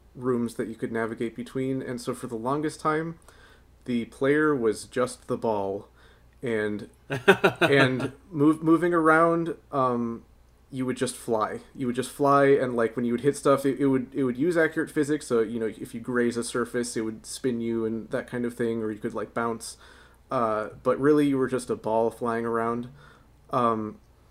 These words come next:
Speaker 1: that's how it was for the longest time. Then, for, like, another long period of time, it was more refined animations coming in, um,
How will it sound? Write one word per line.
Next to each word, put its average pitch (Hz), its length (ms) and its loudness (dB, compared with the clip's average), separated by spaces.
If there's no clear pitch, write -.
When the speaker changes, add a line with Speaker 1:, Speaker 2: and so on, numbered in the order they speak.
Speaker 1:
that's 147 200 4
how 185 140 6
it 156 60 4
was 147 160 4
for 139 140 -4
the 117 120 0
longest 117 480 -2
time. 110 440 -2
Then, 147 500 2
for, 131 360 -2
like, 117 320 2
another 123 520 0
long 139 280 0
period 139 340 -2
of 131 100 -4
time, 123 520 -4
it 135 160 0
was 123 340 -2
more 139 260 2
refined 139 800 0
animations 143 640 -2
coming 135 320 -4
in, 135 400 -2
um, 107 380 -4